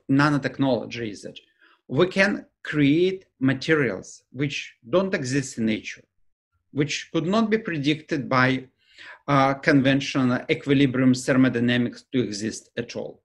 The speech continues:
But we can take atoms, molecules, and we can build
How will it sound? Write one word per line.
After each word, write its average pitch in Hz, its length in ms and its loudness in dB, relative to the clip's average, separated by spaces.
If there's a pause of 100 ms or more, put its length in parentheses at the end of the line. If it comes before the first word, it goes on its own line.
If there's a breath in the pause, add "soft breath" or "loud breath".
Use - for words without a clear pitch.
But 147 180 -4
we 180 80 -6
can 202 260 -2
take 220 300 2 (140)
atoms, 151 540 0 (120)
molecules, 147 640 0 (380 soft breath)
and 170 180 2
we 160 80 2
can 143 300 2 (140)
build 131 340 2